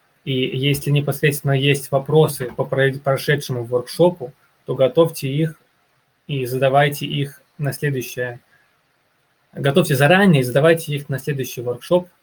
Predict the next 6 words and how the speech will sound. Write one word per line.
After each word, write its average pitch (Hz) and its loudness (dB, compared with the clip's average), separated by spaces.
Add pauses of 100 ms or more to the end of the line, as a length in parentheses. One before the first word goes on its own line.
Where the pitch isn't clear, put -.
(140)
дабы 135 -4
мы 143 0
могли 139 -2
ответить 143 -4 (1000)
вам 131 -4
онлайн, 127 0